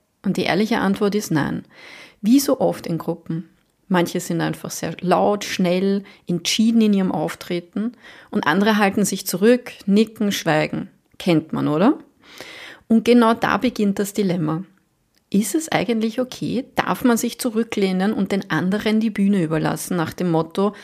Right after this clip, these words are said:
„Wenn's mir wichtig ist, sag ich schon was“? Oder ist Schweigen nicht nur ein stilles Einverständnis, sondern manchmal auch eine Ausrede, keine Verantwortung zu übernehmen? Hm. Genau da steigen wir heute ein. Wir schauen uns an, warum Teams nicht immer alle Stimmen hören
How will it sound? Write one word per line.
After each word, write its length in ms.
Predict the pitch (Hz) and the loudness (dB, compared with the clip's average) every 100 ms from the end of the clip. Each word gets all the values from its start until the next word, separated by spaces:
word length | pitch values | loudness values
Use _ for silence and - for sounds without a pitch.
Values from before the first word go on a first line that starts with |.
| - - | -20 -10
„Wenn's 240 | - 185 185 | -2 0 2
mir 220 | 202 180 | 0 0
wichtig 400 | 226 - 208 185 | -4 -2 -4 -2
ist, 160 | 220 - | -4 -2
sag 200 | 170 165 | -2 -2
ich 140 | 165 | -4
schon 240 | - 170 | -2 -2
was“? 360 | 170 233 - - _ _ - - - - | 0 -2 -6 -20 _ _ -20 -20 -12 0
Oder 520 | 214 214 233 269 285 | 4 6 8 6 4
ist 200 | 262 254 | 0 0
Schweigen 480 | - 208 202 208 247 | 2 2 2 4 6
nicht 280 | 247 247 - | 6 2 2
nur 120 | 247 | 4
ein 180 | - 233 | 4 0
stilles 420 | - 233 233 233 | 0 0 2 2
Einverständnis, 840 | 175 180 - 180 185 180 202 226 | 0 -2 -4 -2 -2 0 -2 -2
sondern 300 | - 196 190 | 0 0 2
manchmal 460 | 180 220 - 262 262 | 2 0 0 2 2
auch 160 | 247 | 2
eine 220 | 240 247 240 | 2 2 2
Ausrede, 680 | 185 190 - 202 208 240 254 _ _ | 0 -2 -2 -2 0 -2 -4 _ _
keine 380 | - - 240 208 | -10 -2 2 2
Verantwortung 680 | - 170 165 - 151 - 160 | 0 -2 -2 -2 -4 -6 -8
zu 120 | - | -6
übernehmen? 560 | 170 170 165 185 247 - _ - | -4 -2 0 0 -2 -4 _ -4
Hm. 220 | 185 143 - _ _ _ - - - - - | -2 -2 -10 _ _ _ -20 -18 -20 -20 -4
Genau 380 | 196 180 175 226 | 0 2 4 2
da 260 | 220 - | 2 2
steigen 360 | 190 170 165 180 | 2 0 0 0
wir 100 | 175 | -2
heute 280 | 170 160 - | -2 -4 -6
ein. 280 | 185 175 185 | -6 -8 -6
Wir 160 | - 262 | 0 2
schauen 220 | 269 208 | 4 4
uns 140 | 220 196 | 4 2
an, 260 | 190 247 240 | 4 4 4
warum 260 | 202 220 | 2 2
Teams 400 | 214 226 262 294 | 2 4 4 6
nicht 220 | 247 277 | 4 4
immer 220 | 254 247 240 | 4 4 4
alle 180 | 214 | 2
Stimmen 380 | 233 196 170 170 | 0 0 -2 -2
hören 340 | 160 160 196 | -2 0 0